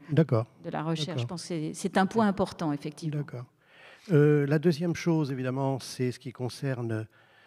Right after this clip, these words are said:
Speaker 1: ces, ce, ce sanctuaire tout à fait extraordinaire de Saint-Pierre-le-Puélier, qui, il est vrai, comme vous dites,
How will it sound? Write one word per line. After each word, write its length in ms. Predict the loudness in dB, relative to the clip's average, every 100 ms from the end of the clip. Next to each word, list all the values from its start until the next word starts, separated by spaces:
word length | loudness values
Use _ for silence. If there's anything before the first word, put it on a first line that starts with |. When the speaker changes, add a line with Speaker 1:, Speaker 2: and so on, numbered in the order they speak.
| _
Speaker 1:
ces, 760 | -20 -10 -6 -6 -8 -12 -16 -18 -16
ce, 400 | -16 -8 -6 -6
ce 180 | -10 -14
sanctuaire 720 | -6 -8 0 4 6 4 -2
tout 120 | -6
à 80 | -6
fait 120 | -6
extraordinaire 520 | -8 -8 -8 -6 -4
de 60 | -6
Saint-Pierre-le-Puélier, 1000 | -8 -10 -8 -8 -8 -6 -6 -4 -4 -6
qui, 220 | -10 -16
il 140 | -10 -6
est 60 |
vrai, 220 | -4 -4 0
comme 160 | -2
vous 120 | -2
dites, 300 | -6 -8 -12